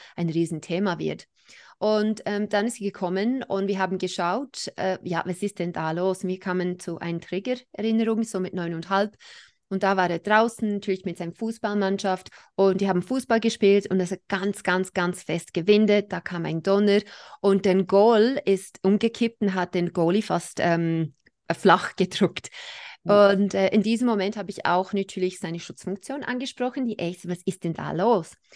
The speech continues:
Speaker 1: Und die Echse schrie herum, "Du musst wegspringen, diesen Goal wird dich auch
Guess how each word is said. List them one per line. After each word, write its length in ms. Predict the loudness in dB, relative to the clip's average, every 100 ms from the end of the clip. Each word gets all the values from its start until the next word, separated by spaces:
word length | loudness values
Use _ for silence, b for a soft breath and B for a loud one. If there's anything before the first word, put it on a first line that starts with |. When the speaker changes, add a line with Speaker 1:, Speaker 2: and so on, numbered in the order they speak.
| b b b _
Speaker 1:
Und 280 | -2 0 2
die 80 |
Echse 340 | 2 2 0 -4
schrie 400 | -4 -4 -2 0
herum, 600 | 2 2 4 4 4 2 -4 _
"Du 120 | 0
musst 340 | 0 0 -2 -2
wegspringen, 1040 | -2 -2 -12 -6 -4 0 0 0 0 -4
diesen 300 | -6 -2 0
Goal 320 | 4 4 4
wird 180 | 2 0
dich 240 | -2 -2 0
auch 360 | 4 4 2